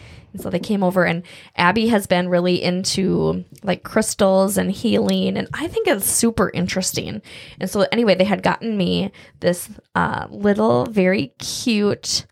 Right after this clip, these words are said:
rose quartz bunny. I love it. I love it. I love it. I love it. I'll have to put a picture on my Instagram. It's so cute. And it's supposed to br-, I don't remember what, I don't have everything memorized of what it's supposed to do, but all good things. It's supposed to bring, like,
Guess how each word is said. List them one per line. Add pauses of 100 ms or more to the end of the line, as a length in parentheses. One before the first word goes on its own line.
(840)
rose
quartz
bunny.
I
love
it.
I
love
it.
I
love
it.
I
love
it. (280)
I'll
have
to
put
a
picture
on
my
Instagram.
It's
so
cute. (680)
And
it's
supposed
to
br-, (140)
I
don't
remember (340)
what,
I
don't
have
everything
memorized
of
what
it's
supposed
to
do,
but (160)
all
good
things.
It's
supposed
to
bring,
like,